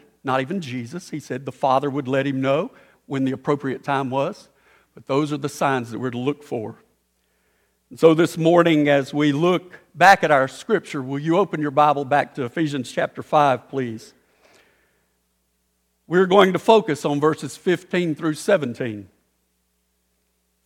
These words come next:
Ephesians chapter five, verses fifteen through seventeen say,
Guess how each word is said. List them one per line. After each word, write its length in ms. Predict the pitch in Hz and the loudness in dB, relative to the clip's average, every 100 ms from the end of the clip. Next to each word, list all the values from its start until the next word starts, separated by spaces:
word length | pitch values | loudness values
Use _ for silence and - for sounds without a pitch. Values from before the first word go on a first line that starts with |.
| _ | _
Ephesians 500 | - 156 160 160 147 | -6 0 2 2 -2
chapter 300 | - 170 160 | 2 0 0
five, 460 | - 160 147 127 120 | 0 4 4 4 0
verses 360 | 127 131 120 - | -6 -10 -12 -8
fifteen 380 | 156 - 156 | -8 -2 -2
through 180 | 139 156 | -2 -4
seventeen 540 | 131 185 165 156 165 147 | -2 0 0 2 0 0
say, 360 | 190 165 151 | 4 4 4